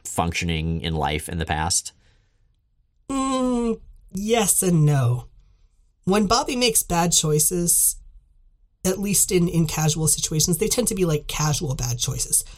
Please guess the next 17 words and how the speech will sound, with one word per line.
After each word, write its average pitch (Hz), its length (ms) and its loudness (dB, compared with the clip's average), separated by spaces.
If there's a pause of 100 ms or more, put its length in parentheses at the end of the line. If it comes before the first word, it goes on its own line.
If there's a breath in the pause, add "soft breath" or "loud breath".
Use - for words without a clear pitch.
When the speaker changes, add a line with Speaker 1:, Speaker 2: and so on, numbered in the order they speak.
(200 loud breath)
Speaker 2:
When 190 120 4
Hank 262 340 -2
makes 262 200 0
bad 220 220 0
choices, 226 340 2
they 208 120 -2
tend 190 240 -2
to 190 100 -2
be, 190 140 -2
like, 160 320 -2 (880)
blow 196 380 4
up 180 120 4
three 175 280 0
city 151 240 0
blocks 131 420 -2
bad - 240 -8
choices. - 640 -4